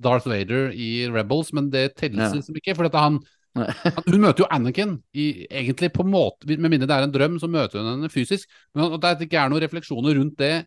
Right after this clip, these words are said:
Speaker 1: i den neste episoden, det er sånne ting som kan plage meg litt, for det er en såpass viktig
Speaker 2: Mm, mm.
Speaker 1: hendelse, at,
Speaker 2: Mm.
Speaker 1: at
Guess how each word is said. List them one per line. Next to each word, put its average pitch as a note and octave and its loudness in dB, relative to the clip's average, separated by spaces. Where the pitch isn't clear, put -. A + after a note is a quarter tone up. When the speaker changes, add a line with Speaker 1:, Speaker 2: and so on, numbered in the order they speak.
Speaker 1:
i C#3+ -4
den C#3+ -2
neste D#3 -2
episoden, D3 -4
det C4 -2
er C#4 -4
sånne F3+ -2
ting C#3+ 0
som D#3+ -2
kan C3 -2
plage B2+ -2
meg A#2 -2
litt, D3+ -4
for D#3+ -4
det D#3+ 0
er C3+ 2
en C#3+ -4
såpass D3 -2
viktig D#3+ -8
Speaker 2:
Mm, G#3 4
mm. C#3 -6
Speaker 1:
hendelse, D#3+ 0
at, C#3+ -4
Speaker 2:
Mm. B2+ -2
Speaker 1:
at C#3+ -8